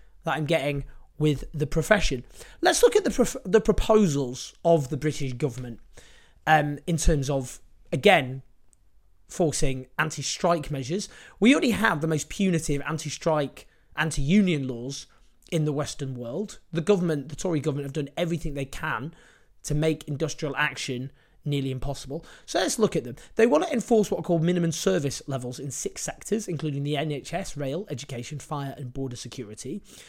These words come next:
They're considering laws that will allow, um, employers to sue trade unions and sack workers if minimum levels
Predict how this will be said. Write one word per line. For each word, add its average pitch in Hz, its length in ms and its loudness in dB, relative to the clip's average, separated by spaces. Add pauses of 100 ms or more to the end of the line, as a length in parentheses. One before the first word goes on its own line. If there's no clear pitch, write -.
(220)
They're 220 120 4
considering 269 420 2
laws 214 380 12
that 185 120 2
will 170 140 6
allow, 196 460 2 (140)
um, 165 340 4 (100)
employers 190 540 6
to - 80 -8
sue 294 260 2
trade 151 260 -2
unions 143 300 -2
and 151 160 -6
sack 214 360 -8
workers 143 460 -4
if - 180 -8
minimum 151 380 -2
levels 131 460 -6